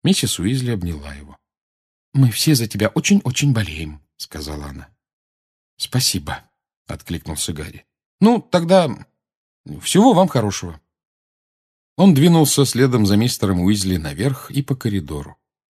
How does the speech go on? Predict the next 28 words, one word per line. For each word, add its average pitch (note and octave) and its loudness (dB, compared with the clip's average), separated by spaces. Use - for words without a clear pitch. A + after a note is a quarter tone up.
Слышно C#3 0
было, A#2+ 4
как - -6
посапывает F#2+ -2
за E2+ -6
портьерой F2+ -4
мать E2+ -6
Сириуса. - -10
Мистер G2+ 0
Уизли G2+ 2
отпер F#2 -4
дверь, A#2+ -2
и - -4
они F3+ 4
вышли D3 0
на G#2+ 0
холодную A#2+ -2
серую G#2 -4
утреннюю E2+ -8
площадь. - -14
«Обычно C3+ 2
ведь C3 -2
вы C#3 4
не C3+ 4
ходите F3 2
на A2+ 0
работу A#2+ 0
пешком?» A2+ -4